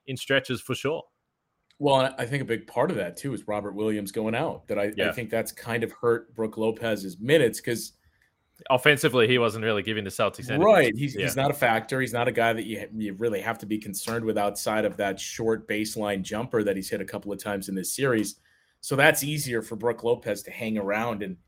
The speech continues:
Speaker 2: and basically replicate what he's doing and be a rim protector and try to get the boards. And, you know, the, the game four loss, you go back to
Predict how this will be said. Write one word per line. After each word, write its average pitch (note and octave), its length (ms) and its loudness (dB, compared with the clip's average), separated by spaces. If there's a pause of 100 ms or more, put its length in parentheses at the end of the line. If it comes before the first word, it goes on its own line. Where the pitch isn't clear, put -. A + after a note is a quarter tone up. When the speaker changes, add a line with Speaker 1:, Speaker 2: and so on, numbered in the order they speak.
(320)
Speaker 2:
and A#2 80 -10
basically A#2+ 440 0
replicate A2 560 -2
what A2 140 -2
he's G2 180 -6
doing D3+ 320 2
and G2 100 -2
be A#2+ 140 -2
a A2+ 60 2
rim A2+ 220 -4
protector A2+ 560 -4
and A2+ 80 -8
try A#2 180 0
to A#2 80 -4
get A2 160 -4
the A2+ 80 -14
boards. A2 480 -2 (680)
And, C3+ 440 2 (280)
you C3+ 100 -2
know, A#2 140 0 (360)
the, A#2+ 300 -2
the C3+ 100 -4
game C#3 280 0
four D3+ 240 2
loss, C3 400 0
you A#2 80 -8
go A#2+ 120 0
back A#2 340 -2
to A2+ 360 -4